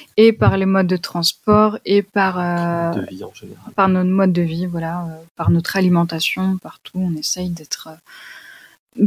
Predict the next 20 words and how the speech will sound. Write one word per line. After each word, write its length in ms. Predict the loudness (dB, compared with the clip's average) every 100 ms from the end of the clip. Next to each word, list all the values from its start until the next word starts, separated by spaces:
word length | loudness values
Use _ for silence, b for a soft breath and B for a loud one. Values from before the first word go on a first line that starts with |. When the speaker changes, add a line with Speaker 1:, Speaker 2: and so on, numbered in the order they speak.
| 0
Speaker 1:
par, 220 | -2 2
euh, 340 | 2 2 4
notre 240 | 4 2 4
alimentation, 560 | 4 4 4 2 4
notre 220 | 4 4 2
consommation 640 | 2 2 0 -2 0 2
et 20 |
nos 120 | 2
transports, 500 | 0 -2 -2 2 2 4
on 100 | 4
essaye 340 | 2 2 2
d'avoir 320 | 4 4 4
une 120 | 4 4
empreinte 380 | 4 4 2
carbone 460 | 2 -2 2 4 4
qui, 460 | 2 0 4 6 6
euh, 300 | 4 0 -6 -8 -8 -8 -4
qui 180 | 4
est 40 | 6
moindre. 460 | 8 6 4 0